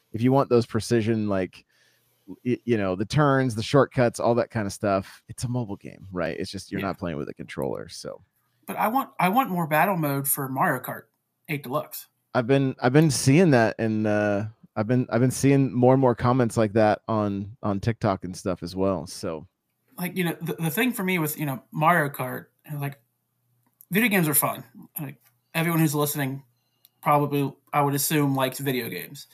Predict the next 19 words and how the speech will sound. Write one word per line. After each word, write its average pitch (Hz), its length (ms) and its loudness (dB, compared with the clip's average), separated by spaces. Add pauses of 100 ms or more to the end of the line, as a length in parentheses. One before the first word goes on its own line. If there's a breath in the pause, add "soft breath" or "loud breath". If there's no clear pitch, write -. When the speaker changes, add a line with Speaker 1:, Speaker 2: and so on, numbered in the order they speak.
(500 soft breath)
Speaker 2:
But 139 340 -2
video 170 280 4
games 196 280 4
for - 160 0
me, 175 380 2
if 143 180 -4
I - 120 2
have 220 160 2
the 160 120 2
opportunity 156 640 0
to, 151 140 -6
like, 123 220 -4
crush - 300 0
you 226 140 -2
in 240 80 -2
something, 254 480 -2 (1120)
I 175 100 4
love 175 320 4
that. - 260 -10